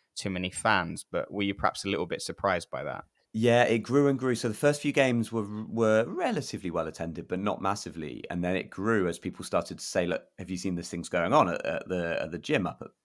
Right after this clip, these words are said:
Speaker 2: Pix," which is the, the school where the, the gym is.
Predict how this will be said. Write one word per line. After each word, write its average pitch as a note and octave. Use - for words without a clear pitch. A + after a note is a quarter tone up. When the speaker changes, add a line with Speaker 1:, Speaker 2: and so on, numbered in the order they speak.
Speaker 2:
Pix," -
which -
is -
the, -
the -
school F2
where D#2
the, D2+
the E2
gym F#2
is. D#2+